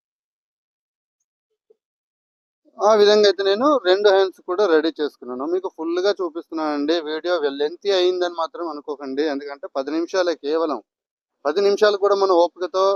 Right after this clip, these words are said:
వీడియో చూడకపోతే మనం ఏం చేయలేము. ఎందుకంటే ఖచ్చితంగా ఈ పది నిమిషాలు వీడియో చూస్తే ఈ హ్యాండ్ మీరు ఖచ్చితంగా నేర్చుకోవచ్చు ఎలా చేశారు అనేది. మనకు ట్వంటీ ఫోర్ అవర్స్ లో టెన్ మినిట్స్ చూడడం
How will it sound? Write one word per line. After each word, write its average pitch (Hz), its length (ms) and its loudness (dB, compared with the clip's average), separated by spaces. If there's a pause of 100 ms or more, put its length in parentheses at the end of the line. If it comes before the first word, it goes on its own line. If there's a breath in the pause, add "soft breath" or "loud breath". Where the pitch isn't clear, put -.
(320)
వీడియో 170 260 0
చూడకపోతే 165 540 -4
మనం 151 200 -6
ఏం 147 140 -10
చేయలేము. 147 440 -4
ఎందుకంటే 147 380 -16
ఖచ్చితంగా 170 400 -4 (120)
ఈ 196 40 -4 (100)
పది 190 200 2
నిమిషాలు 208 380 0 (520 soft breath)
వీడియో 202 180 4 (100)
చూస్తే 208 300 -4
ఈ 185 140 0
హ్యాండ్ 185 260 0
మీరు 190 160 -10
ఖచ్చితంగా 190 400 -6
నేర్చుకోవచ్చు 165 640 -4 (640)
ఎలా 143 120 4 (100)
చేశారు 180 460 2
అనేది. 151 320 -6 (580)
మనకు 143 280 -8 (160)
ట్వంటీ 139 280 -8
ఫోర్ 151 200 0
అవర్స్ 160 240 0
లో 185 60 -2 (100)
టెన్ 165 180 -4
మినిట్స్ 175 320 0
చూడడం 170 260 2